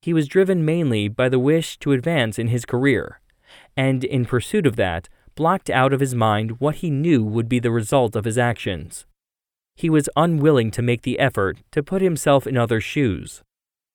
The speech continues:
Yet this intellectual laziness led him into a moral hellhole of which he was never able to climb out. If there was a conscience inside him,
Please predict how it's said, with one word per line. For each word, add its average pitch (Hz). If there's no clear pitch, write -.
Yet 135
this 143
intellectual 147
laziness 113
led 156
him 180
into 123
a 113
moral 135
hellhole 117
of 123
which 156
he 180
was 147
never 139
able 101
to -
climb 110
out. 101
If 143
there 165
was 147
a 123
conscience 135
inside 98
him, 101